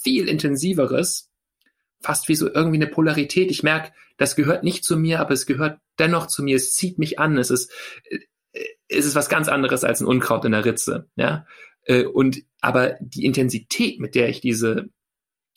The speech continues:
Pflanze sehe, fühle, wahrnehme, an mein Herz heranlasse,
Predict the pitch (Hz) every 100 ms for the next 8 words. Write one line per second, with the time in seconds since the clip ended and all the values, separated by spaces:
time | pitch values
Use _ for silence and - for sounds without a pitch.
0 | - - 131 127 120 104 110 143 127 -
1 | 156 143 110 107 113 151 147 131 113 113
2 | 110 175 - - - - 117 117 113 -
3 | - -